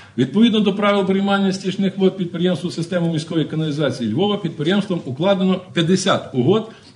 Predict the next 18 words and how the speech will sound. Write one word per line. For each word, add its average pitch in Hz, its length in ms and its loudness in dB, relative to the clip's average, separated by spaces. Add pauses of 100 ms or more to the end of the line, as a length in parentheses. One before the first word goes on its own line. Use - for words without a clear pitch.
на 180 160 2
скид 202 400 0
наднормативно 151 800 -2
забруднених 165 580 -2
стічних 139 440 -8
вод. 87 240 -6 (420)
Об'єм 170 460 2
скидання 151 600 0
таких 123 340 -6
стоків 220 420 2
становить 151 440 -2
близько 220 480 2
одного 165 380 0
відсотка 127 500 -4
від 107 120 -4
загальної 127 420 0
кількості 202 520 -2
стоків, 202 420 -4